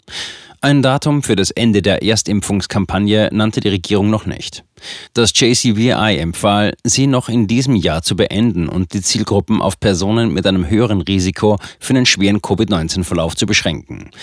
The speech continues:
Das würde auch Personen im Alter von zwölf bis neunundvierzig Jahren einschließen, die in einem Haushalt mit immunschwachen Personen leben. Die meisten Kinder im Vereinigten Königreich können bereits jetzt keine Auffrischungsimpfung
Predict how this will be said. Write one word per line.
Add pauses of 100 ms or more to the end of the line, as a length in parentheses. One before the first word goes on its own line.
(280)
Das
würde
auch
Personen
im
Alter
von
zwölf
bis
neunundvierzig
Jahren
einschließen,
die
in
einem
Haushalt
mit
immunschwachen
Personen
leben. (380)
Die
meisten
Kinder
im
Vereinigten
Königreich
können
bereits
jetzt
keine
Auffrischungsimpfung